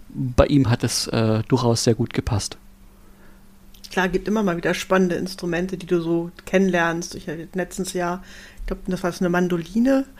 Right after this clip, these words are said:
Speaker 2: oder so, jemanden dabei. Das klang halt auch sehr stimmig. Und vor Jahren mal jemand mit Dudelsack. Das war ein bisschen nervig. <laughs>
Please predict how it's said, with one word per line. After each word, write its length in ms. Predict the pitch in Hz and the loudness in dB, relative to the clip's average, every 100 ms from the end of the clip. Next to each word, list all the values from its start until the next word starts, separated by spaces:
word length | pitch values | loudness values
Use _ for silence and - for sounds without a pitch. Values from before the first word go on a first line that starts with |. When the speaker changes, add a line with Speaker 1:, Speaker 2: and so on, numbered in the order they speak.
| - - - - - - | -20 -20 -20 -20 -16 -6
Speaker 2:
oder 100 | 208 | -4
so, 320 | 196 220 226 | -2 -2 -2
jemanden 420 | 226 202 202 196 | -4 -4 -2 -2
dabei. 400 | 196 196 190 196 | -2 2 4 4
Das 180 | 196 190 | 2 -2
klang 240 | - 180 175 | -4 -4 -4
halt 140 | 170 | -4
auch 180 | - 185 | -6 -6
sehr 180 | - 165 | -6 -8
stimmig. 600 | - 170 170 180 - - - | -6 -4 -4 -6 -10 -16 -10
Und 240 | 175 175 - | -6 -6 -8
vor 280 | - - | -8 -2
Jahren 400 | 165 156 175 202 | 0 2 2 2
mal 140 | 196 175 | 0 0
jemand 280 | 175 175 - | 0 -2 -4
mit 100 | 180 | -6
Dudelsack. 580 | - 190 185 - 156 - | -2 2 2 0 -4 -6
Das 220 | - - - | -10 -8 -4
war 280 | 170 175 180 - - - - - - - - - | -2 -2 -4 -16 -20 -20 -20 -20 -20 -20 -20 -12
ein 80 | 190 | -8
bisschen 420 | 190 190 - 175 | -6 -6 -6 -6
nervig. 640 | 170 170 208 262 254 - - | -4 -4 -2 0 0 0 2
<laughs> 720 | 220 - - 311 330 - | 4 4 4 4 4 0